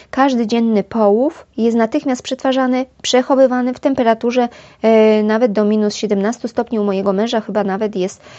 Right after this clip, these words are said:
e, do minus dwudziestu, jak dobrze pamiętam. W każdym razie takie ryby, mimo że są mrożone, możemy uznać, słuchajcie, że są świeższe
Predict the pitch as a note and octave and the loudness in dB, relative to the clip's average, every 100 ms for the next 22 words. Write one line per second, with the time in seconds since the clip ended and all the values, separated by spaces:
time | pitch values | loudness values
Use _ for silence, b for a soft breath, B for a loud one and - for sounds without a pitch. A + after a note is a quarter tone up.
0 | B G3 G3 G#3 G#3 G#3+ G3+ G3+ G3 F3 | B 0 2 2 2 2 0 -2 -2 -2
1 | - - G#3 F3 F3+ F3 E3+ F3+ G#3+ - | -4 -6 -4 -6 -4 -6 -6 -8 -6 -2
2 | C#4+ D4 B3 G#3 G3 D4 D4+ C#4+ A3 F#3+ | 0 2 2 2 0 0 2 2 4 2
3 | A3 E4 B B B B3 B3+ A#3 A#3 A#3 | 2 0 B B B 2 4 2 0 0
4 | A3 A3 G#3+ G#3 A3 D4 B B B - | 2 2 2 2 0 -4 B B B -2
5 | G#3+ A3 G#3+ A#3+ A#3+ A#3+ - A3+ A3 G#3+ | 2 2 2 2 2 -2 -2 0 -2 -2
6 | G#3+ G#3+ G#3 G#3+ G#3 G3+ G3 F#3 - C4+ | -6 -2 -2 -2 -4 -4 -4 -6 -2 2
7 | C4+ - - D#4+ | 2 0 0 0